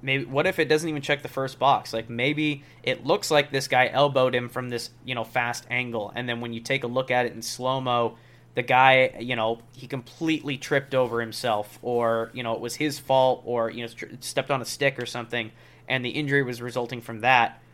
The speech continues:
Um, but, you know, the play on, uh, the call on the ice is different. Um, I, I mean, in theory, it sounds good, y-, and, and in, for this,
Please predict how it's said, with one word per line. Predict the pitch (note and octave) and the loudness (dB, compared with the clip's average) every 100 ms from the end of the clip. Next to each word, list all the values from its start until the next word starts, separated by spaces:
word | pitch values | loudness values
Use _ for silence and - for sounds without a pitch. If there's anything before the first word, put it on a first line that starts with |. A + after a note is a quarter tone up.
| - _ _ - | -20 _ _ 0
Um, | B2+ A#2+ A2+ A2 - - - - - - | 2 2 0 -8 -18 -20 -20 -20 -20 -6
but, | C#3+ B2+ B2+ | 0 0 0
you | |
know, | B2+ A2+ | -2 -2
the | A2 | -2
play | C#3 B2 | 0 0
on, | A#2+ | -2
uh, | B2 | -6
the | A#2 - | -8 -2
call | C#3+ C#3 | 2 2
on | B2+ | 2
the | A#2 A2 | -2 0
ice | C3 - | 0 0
is | A2+ | -6
different. | A#2 A2 G#2 G#2 - - - - - | -4 -4 -4 -14 -16 -20 -20 -20 -8
Um, | B2+ B2 A#2+ A2 - - - - | -2 2 0 -2 -12 -20 -20 -16
I, | F2 - - - - - - - - - - _ - _ - - | -14 -14 -14 -16 -16 -18 -20 -20 -20 -20 -20 _ -20 _ -10 -2
I | |
mean, | D#3 F3 | 0 2
in | F3 | 2
theory, | E3 F3+ F#3+ E3 | -2 -2 0 4
it | D#3 - | 2 2
sounds | C#3 B2+ | -2 -2
good, | - G#2 - - | -6 -10 -10 -10
y-, | B2 | -6
and, | D3 C#3+ C#3 - - | -2 -2 -4 -16 -4
and | D3 | 0
in, | D3 D3 | 0 0
for | C#3 - C#3 | -4 -8 -8
this, | B2 D3+ F#3 - | -2 0 0 -4